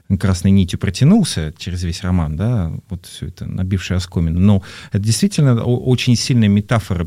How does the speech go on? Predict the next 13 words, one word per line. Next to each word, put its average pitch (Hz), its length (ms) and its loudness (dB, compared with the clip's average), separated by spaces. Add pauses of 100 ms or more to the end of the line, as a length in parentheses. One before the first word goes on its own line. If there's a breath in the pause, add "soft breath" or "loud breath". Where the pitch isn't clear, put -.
бегства. 113 460 0
Вот 87 100 -8
что - 180 -2
такое 98 200 -4
путешествие? - 500 -4
Бегство 104 480 0 (140)
или 101 160 4
всё-таки 98 440 -4
возвращение 95 640 -2
к - 60 -20
себе, 85 280 -6
обретение 90 560 -4
себя? - 320 -18